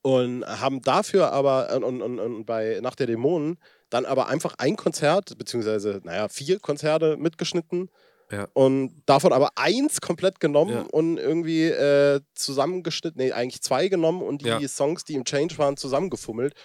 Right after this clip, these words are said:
Speaker 1: und dann das einfach rausgebrettert.
Speaker 2: Ja, also ich find die Seele viel stimmiger, obwohl das Konzept so, äh, obwohl, <laughs> ja, es macht gar keinen Sinn alles.
Speaker 1: Ganz komisch, ja. Und wo ich mir da wirklich auch deswegen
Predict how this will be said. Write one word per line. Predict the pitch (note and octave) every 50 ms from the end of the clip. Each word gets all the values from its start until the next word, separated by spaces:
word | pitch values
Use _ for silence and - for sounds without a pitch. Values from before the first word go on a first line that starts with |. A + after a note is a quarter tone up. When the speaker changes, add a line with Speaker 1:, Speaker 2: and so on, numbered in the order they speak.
| - -
Speaker 1:
und | A#2 B2
dann | C3 C#3 C#3
das | C3+ -
einfach | C3+ B2 C3 C#3 B2 C3+
rausgebrettert. | C#3 D#3+ - _ A#2+ A2 G#2 G2+ D2+ _ - - G#2+ A#2 G#2+ A2+ B2+ -
Speaker 2:
Ja, |
also | G#2 G#2+ A#2
ich | A#2 -
find | - - B2 B2 B2
die | A#2+ G#2
Seele | - A2 A2+ C3+ D#3 D#3+ E3+ -
viel | - - F3 F3+
stimmiger, | E3+ - - - D#3 D3+ E3 D3 G#2+ G2+ F#2 F#2 -
obwohl | F2+ - - G#2+ G#2+ B2 C3+ C#3 C#3 C#3 C3
das | C3 C3 - - - _
Konzept | - C3 A2+ - - C3 - _ - -
so, | - C3 C3 C3+ C3+ C3+ B2+ B2 - -
äh, | B2 A#2+ - -
obwohl, | A2+ G2+ A#2 B2 - - - -
<laughs> |
ja, | B2+ A#2 G#2+ G#2 G#2 G#2
es | - - -
macht | - G2+ G#2+ - _ _ -
gar | - A2+ A2 A2
keinen | - A2+ G#2+ G2+ F#2
Sinn | G2+ F#2+ F#2
alles. | - F2 F#2+ G2 F#2+ _ _ _ _ _ -
Speaker 1:
Ganz | C#3+ C#3+ C#3 - -
komisch, | C#3+ C3+ A#2 G#2 G2 -
ja. | A2+ A2+ A2
Und | B2 B2 B2+ A#2+ C3+
wo | D3+
ich | D3 -
mir | D#3 C#3+
da | C#3+ C3+ E2+ G#2+ B2+ D3
wirklich | E3 - - - A#2
auch | C#3+ C3
deswegen | - D#3 D3 - E3 D#3 C#3+ C3+ C3+ -